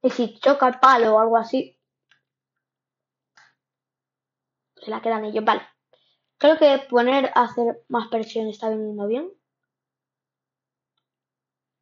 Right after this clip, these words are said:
Estoy utilizando pases muy fuertes, tipo, porque es que si no, no ganamos. Porque no, me lo interceptan mucho, tío. Vale. Tiro desde ahí. Ay, vale.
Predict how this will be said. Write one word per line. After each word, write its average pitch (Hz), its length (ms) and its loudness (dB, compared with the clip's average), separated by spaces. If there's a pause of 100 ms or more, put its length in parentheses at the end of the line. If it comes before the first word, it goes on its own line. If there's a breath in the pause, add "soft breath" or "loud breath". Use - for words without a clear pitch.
(380)
Estoy 277 280 -4
utilizando 254 500 -2
pases 240 280 -4
muy 220 180 -6
fuertes, 233 420 -8
tipo, 202 480 -8
porque 220 240 -12
es 208 80 -18
que 240 80 -12
si 220 160 -14
no, 220 120 -12
no 240 120 -10
ganamos. 202 520 -14 (1200)
Porque - 220 -6
no, 220 80 -2
me 220 160 -4
lo 220 60 2
interceptan 233 680 -2
mucho, 233 280 -8
tío. 202 240 -14 (2250 loud breath)
Vale. 233 500 0 (140)
Tiro 254 220 2
desde 240 240 2
ahí. 302 460 2
Ay, 285 440 4
vale. 269 480 2